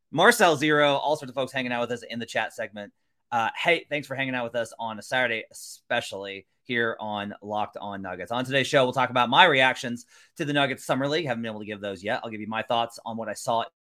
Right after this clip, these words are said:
in Vegas, some of the things I heard from other people about the Nuggets and what they accomplished. I've got a little bit of a segment, uh, on segment two, I wanna talk about the injury, um,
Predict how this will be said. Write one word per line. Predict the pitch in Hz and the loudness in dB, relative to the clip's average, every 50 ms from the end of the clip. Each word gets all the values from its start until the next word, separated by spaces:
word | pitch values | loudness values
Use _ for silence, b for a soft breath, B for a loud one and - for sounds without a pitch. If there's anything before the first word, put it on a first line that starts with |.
| _ - | _ -12
in | 110 104 | -10 -6
Vegas, | 101 113 117 123 143 139 | -2 -2 0 0 -2 -2
some | 135 113 | -4 -4
of | 107 | -6
the | 104 | -4
things | - 117 107 107 | -4 -4 -4 -4
I | 101 | -6
heard | - - 120 120 120 117 | -6 -4 -4 -4 -4 -4
from | 113 | -6
other | 110 104 101 | -8 -8 -6
people | 120 110 110 110 98 | -6 -6 -4 -4 -2
about | - 110 110 117 - | 0 0 -2 -2 -2
the | 120 113 | -2 0
Nuggets | 113 113 120 123 131 131 - - B B B B B B | 2 4 6 6 6 4 2 -10 B B B B B B
and | 127 135 | 2 4
what | 127 123 - | 4 4 6
they | 127 110 | 6 4
accomplished. | 104 104 - - 117 117 113 131 127 131 127 - B B B B B B | 4 4 2 0 0 2 2 4 2 2 0 -2 B B B B B B
I've | 190 190 | 8 10
got | 262 262 | 10 10
a | 254 | 10
little | 262 240 | 8 8
bit | 254 247 | 8 6
of | 220 | 6
a | 220 | 6
segment, | - 240 220 208 214 196 185 180 - - | 4 2 4 4 4 0 0 -2 -4 0
uh, | 151 151 139 - - | 2 2 2 2 0
on | 143 160 160 | 0 2 2
segment | 147 202 202 185 156 143 | 2 2 0 0 0 0
two, | 185 185 | 2 2
I | 165 | 4
wanna | 160 160 151 | 4 2 2
talk | 156 156 | 2 2
about | 139 113 | 2 0
the | 123 123 | -2 -4
injury, | - 117 120 123 120 120 123 120 120 120 117 113 107 _ _ _ _ _ _ _ _ _ _ _ _ - - - _ _ _ - | -6 -4 -4 -4 -2 0 0 0 0 0 -2 -4 -6 _ _ _ _ _ _ _ _ _ _ _ _ -20 -20 -20 _ _ _ -4
um, | 117 107 98 90 82 82 82 80 | -4 -2 -2 -4 -6 -8 -10 -14